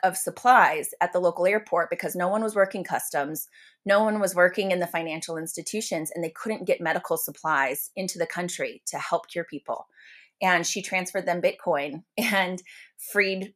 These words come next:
freed up a bunch of medical supplies. So it was as simple as that, but it was this strange hook of, you know, what are you talking about that we can actually help these kinds of problems with some sort of new technology?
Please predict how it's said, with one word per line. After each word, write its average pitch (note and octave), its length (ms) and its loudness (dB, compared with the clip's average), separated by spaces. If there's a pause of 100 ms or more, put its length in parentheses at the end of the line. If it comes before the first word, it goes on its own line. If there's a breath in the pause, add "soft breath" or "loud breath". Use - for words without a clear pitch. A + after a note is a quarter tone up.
(160)
freed G3 220 0
up F3+ 80 2
a F#3 40 0
bunch F3 220 2
of E3+ 100 -4
medical E3+ 300 -2
supplies. - 600 -6
So F#3 380 6
it G#3 120 0
was F#3 160 -2
as E3 160 -4
simple A3 320 2
as D3+ 140 -2
that, E3 320 8 (260)
but E3 220 6 (680)
it A3 140 4
was G3+ 180 2
this F#3 180 -2
strange F#3+ 380 2
hook - 480 4
of, E3 340 6 (280)
you F#3 160 -4
know, E3 80 2
what F3 160 2
are B3+ 40 -2
you G3 100 -2
talking G#3 460 -2
about C#3+ 300 4
that C#3+ 120 0
we F3 100 -4
can E3+ 140 -4
actually D#3+ 320 -4
help E3 300 -2 (380 loud breath)
these A3+ 320 0
kinds F#3 280 -4
of E3 140 -6
problems E3 640 6 (380 soft breath)
with F3+ 260 2
some F#3+ 280 0
sort F#3 300 4
of E3 120 -4
new D#3+ 160 -6
technology? C#3+ 840 -6